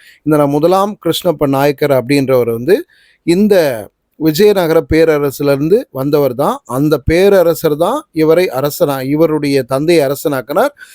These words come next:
இவர் வந்து வழி வழியாக இவங்க வந்து, அ, அரசனாகிறதுக்கான வாய்ப்பு ஏற்படுது. அப்படிப்பட்ட அந்த பேரரசையே வந்து இந்த சுல்தான்களை வந்து வீழ்த்திடுறாங்க.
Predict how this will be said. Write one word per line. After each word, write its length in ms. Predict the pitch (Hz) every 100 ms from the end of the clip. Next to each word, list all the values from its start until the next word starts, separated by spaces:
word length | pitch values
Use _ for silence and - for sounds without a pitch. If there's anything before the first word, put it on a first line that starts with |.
| - -
இவர் 220 | 208 202
வந்து 400 | 190 190 202 175
வழி 220 | 156 180
வழியாக 480 | 180 156 147 139 180
இவங்க 220 | 170 147
வந்து, 440 | 139 139 160 127 - _ _ _ -
அ, 140 | 135 123
அரசனாகிறதுக்கான 920 | 143 165 156 170 143 135 120 123 135
வாய்ப்பு 380 | 202 135 135 131
ஏற்படுது. 320 | 120 110 104 - _ _ -
அப்படிப்பட்ட 840 | 135 156 254 254 208 151 208 196
அந்த 300 | 147 151 135 -
பேரரசையே 840 | 190 233 247 175 165 160 190 185
வந்து 400 | 156 135 160 269 _ _ _
இந்த 520 | - 156 156 143 120 120
சுல்தான்களை 500 | - 202 202 175 151
வந்து 360 | 143 143 147 139
வீழ்த்திடுறாங்க. 720 | 165 147 147 127 120 127 151